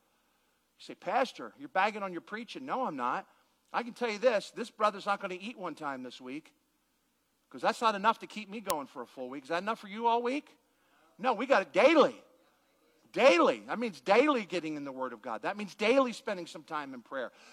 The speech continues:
That means daily having challenging conversations with other brothers and sisters that are gonna challenge you to be the man or woman that you should be.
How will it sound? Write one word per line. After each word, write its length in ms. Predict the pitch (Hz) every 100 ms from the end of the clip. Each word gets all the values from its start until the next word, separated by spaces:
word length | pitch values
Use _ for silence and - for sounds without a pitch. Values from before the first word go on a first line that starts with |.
| _
That 180 | 226 277
means 180 | 294 202
daily 400 | 240 277 294 226
having 420 | 226 208 185 147 - _ _ _ _ _
challenging 680 | - 269 254 247 202 214 208
conversations 800 | 233 220 202 - 220 - 190 156
with 120 | 156
other 220 | 190 170
brothers 380 | 147 185 180 160
and 100 | 151
sisters 380 | 202 185 175 151
that 120 | 165
are 60 |
gonna 160 | 165 160
challenge 460 | - 196 190 170 175
you 40 |
to 80 | 151
be 140 | 165
the 100 | 151
man 220 | 151 160
or 60 | 147
woman 260 | 147 147 131
that 100 | 139
you 80 |
should 240 | 135 147 127
be. 200 | 147